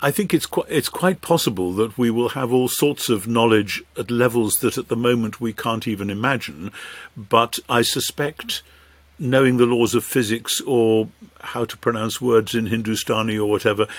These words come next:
may not be the forefront of our thoughts. You know, that, that, um, yes, the glory of God's richly diverse creation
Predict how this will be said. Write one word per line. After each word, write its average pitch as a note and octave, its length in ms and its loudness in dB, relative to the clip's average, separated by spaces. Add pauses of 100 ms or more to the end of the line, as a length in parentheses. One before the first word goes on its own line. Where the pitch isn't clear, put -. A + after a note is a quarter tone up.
(140)
may C#3 240 0
not C3+ 260 0
be C#3 120 2
the B2+ 200 2
forefront C3+ 680 -2
of C3 100 -4
our C#3 140 2
thoughts. G#2 500 0 (300)
You C3 80 -4
know, G#2+ 180 4
that, G#2+ 280 0
that, A#2 380 -4
um, A2+ 280 0 (1300)
yes, B2+ 520 0 (380)
the F#2+ 260 -6
glory A2 640 6
of F2 160 -2
God's A2 380 2
richly A2 440 -2
diverse G2 560 -4
creation G#2 760 -4